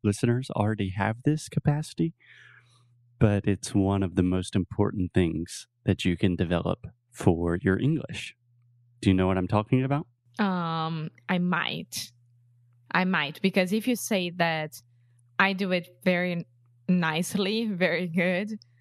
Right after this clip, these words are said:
Speaker 2: it's something with, like, guessing or intuition.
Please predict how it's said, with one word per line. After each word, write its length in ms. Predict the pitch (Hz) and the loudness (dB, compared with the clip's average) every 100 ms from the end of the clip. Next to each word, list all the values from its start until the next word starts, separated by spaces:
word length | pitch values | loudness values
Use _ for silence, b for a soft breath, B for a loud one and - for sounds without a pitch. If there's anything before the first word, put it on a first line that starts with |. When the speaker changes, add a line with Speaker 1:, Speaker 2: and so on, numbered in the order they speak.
| b b _ | b b _
Speaker 2:
it's 180 | - 185 | -2 -2
something 800 | - 208 208 202 214 202 196 196 | 0 -2 0 -2 0 0 0 0
with, 280 | 185 185 180 185 | 0 0 -2 -2
like, 320 | 175 165 160 | -2 -2 0
guessing 760 | 170 165 - - 202 208 214 - | 0 0 -4 -2 0 0 -2 0
or 560 | 175 165 160 160 156 - _ _ | 0 2 0 -2 -6 -10 _ _
intuition. 560 | 180 180 175 - - | 0 0 -2 -4 -8